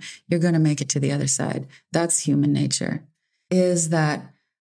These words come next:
we make this vow that we'll never go back there again. You know, we're never gonna be on our knees. We never wanna have that identity crisis. We never wanna be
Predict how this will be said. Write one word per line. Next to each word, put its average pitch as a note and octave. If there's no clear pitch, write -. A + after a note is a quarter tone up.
we F#3
make F#3+
this E3+
vow D3+
that D#3+
we'll D#3+
never E3
go E3
back D3
there C#3
again. C#3+
You E3
know, D#3
we're E3
never F3
gonna F#3
be E3+
on E3
our D#3
knees. D3+
We E3+
never F3
wanna F3
have E3
that D#3
identity D3
crisis. C3+
We F3+
never F3
wanna E3
be D3+